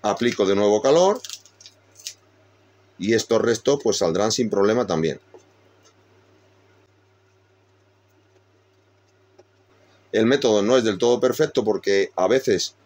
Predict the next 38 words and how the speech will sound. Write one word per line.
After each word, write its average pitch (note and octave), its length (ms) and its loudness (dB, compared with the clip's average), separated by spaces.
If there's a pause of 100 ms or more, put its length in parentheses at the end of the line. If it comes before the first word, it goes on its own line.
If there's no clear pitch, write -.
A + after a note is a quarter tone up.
(240)
si - 180 -4
el G2 60 0
papel G2+ 300 0
no A#2+ 80 0
está A#2 160 -4
muy A#2+ 160 0
bien, C3+ 320 -2
se - 240 -4
queda A#2+ 260 0
un G#2 120 -2
poquito A2+ 320 -4
enganchado, D3+ 580 -2 (640)
pero A#2+ 180 2
veis B2+ 180 2
que B2+ 100 -2
sale C#3 280 2
sin B2 220 -2
ningún G#2+ 220 -2
tipo B2 240 0
de B2 80 2
problemas D3 680 0
en G#2+ 160 -4
comparación A#2 560 -2
a C#3+ 120 -2
como A#2 200 0
lo G2+ 140 2
haría B2+ 400 0 (440)
sin C3 300 -2
hacer B2 220 0
este A#2+ 180 -2
procedimiento. F#2+ 680 -4 (1200)
Si - 180 -4
intento A#2+ 380 0
quitar B2 200 0
la B2+ 140 0
pegatina G#2 380 0
en A#2+ 100 -6
frío, E3+ 380 0